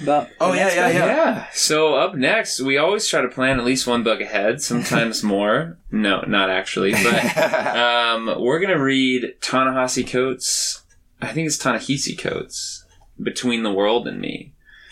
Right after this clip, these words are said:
Speaker 3: And it's, it's essentially a new version of a James Baldwin book where he's writing letters to his son about how to make sense of the world that we live in.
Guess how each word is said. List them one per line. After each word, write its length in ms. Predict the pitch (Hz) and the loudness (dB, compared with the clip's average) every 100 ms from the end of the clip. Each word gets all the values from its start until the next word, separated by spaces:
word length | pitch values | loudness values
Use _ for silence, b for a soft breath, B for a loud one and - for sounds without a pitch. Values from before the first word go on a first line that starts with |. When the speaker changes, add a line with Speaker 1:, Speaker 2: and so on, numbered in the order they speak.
| B B | B B
Speaker 3:
And 140 | 113 120 | 0 2
it's, 280 | 120 - - | 0 -2 -2
it's 240 | 107 - | -2 0
essentially 840 | 127 - 160 190 - 151 127 120 110 | 0 2 2 2 2 2 2 2 -2
a 100 | 104 | 0
new 480 | 107 113 131 139 131 | 0 2 2 0 2
version 460 | 120 117 113 117 | 2 2 0 -2
of 180 | 101 101 | 0 2
a 300 | 101 95 95 | 2 2 0
James 420 | 92 110 110 110 | 0 0 0 -2
Baldwin 520 | - 101 101 - - - | 0 0 0 -2 -6 -4
book 360 | - - - | -4 -6 -4
where 120 | 104 | -4
he's 220 | 104 101 98 | -2 -4 0
writing 580 | 107 113 117 113 110 B B B - | 2 2 0 -6 -12 B B B -6
letters 540 | 104 107 110 113 107 | 0 2 4 2 0
to 160 | - 110 | -2 2
his 180 | 101 95 | 2 2
son 500 | - 110 123 143 151 | 2 2 2 2 0
about 360 | 104 104 95 | 0 2 0
how 440 | - 104 101 98 95 | 2 2 4 2 0
to 120 | - | 0
make 200 | 104 98 | 0 0
sense 320 | - 104 101 | 0 -2 -2
of 80 | 98 | -2
the 100 | 95 | 0
world 320 | 95 95 98 | 2 2 0
that 80 | - | -2
we 120 | - - | -4 -4
live 200 | 127 - | -4 -4
in. 220 | 50 | -6